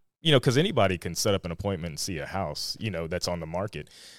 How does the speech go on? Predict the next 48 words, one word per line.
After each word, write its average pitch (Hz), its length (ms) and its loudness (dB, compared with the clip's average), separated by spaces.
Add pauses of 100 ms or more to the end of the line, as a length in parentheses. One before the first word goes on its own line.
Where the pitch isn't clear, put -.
(120)
Uh, 85 240 -2
but 87 160 -2
the 92 120 -2
open 110 200 2
house 90 240 -2
is 78 100 -8
like, 73 200 -10
"Look, 85 160 -8
I'm 101 100 -2
trying 98 180 0
to - 120 -8
advertise 82 440 -4
for - 100 -12
this 73 140 -8
client. 82 240 -4
I'm 73 80 -10
trying 90 220 -4
to 85 80 -6
g-, - 140 -18
advertise. 85 500 -4
I'm 80 60 -14
trying 92 180 -6
to 90 60 -8
get 90 140 -6
this 82 140 -4
house 98 380 0
out 73 180 -6
there, 71 120 -8
but 98 120 -6
I'm 123 120 -4
also 135 200 -6
trying 101 200 -4
to 82 60 -4
advertise 80 440 -8
me." 80 420 -10 (640)
Um, 82 500 -4 (180)
<laughs> - 260 -4
and 104 160 0
that 123 160 4
in 117 100 2
itself 117 400 2
can 82 120 -2
be 71 100 -6
a 69 60 -8
problem, - 460 -10 (140)
right? 90 220 -4 (140)
Um, 85 340 -6 (380)
uh, 82 180 -16